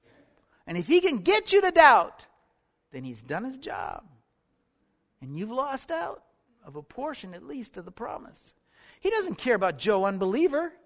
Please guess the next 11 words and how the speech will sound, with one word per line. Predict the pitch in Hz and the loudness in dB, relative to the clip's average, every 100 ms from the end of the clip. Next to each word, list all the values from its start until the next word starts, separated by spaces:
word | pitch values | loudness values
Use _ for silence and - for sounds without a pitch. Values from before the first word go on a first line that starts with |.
| _ _ _ | _ _ _
He's | - 302 | -12 -2
already | 294 285 302 233 - _ - | 0 0 -6 -12 -14 _ -16
succeeded | 202 - 214 302 240 | -14 -12 -8 -6 -6
in | 151 | -8
his | 139 214 | -10 -12
life. | 135 127 143 - _ _ _ _ _ - | -10 -12 -12 -18 _ _ _ _ _ -16
He | |
doesn't | 277 170 | -12 -6
care | 190 | -4
about | 147 151 139 | -2 -2 -2
him. | 254 294 277 | -2 -2 -4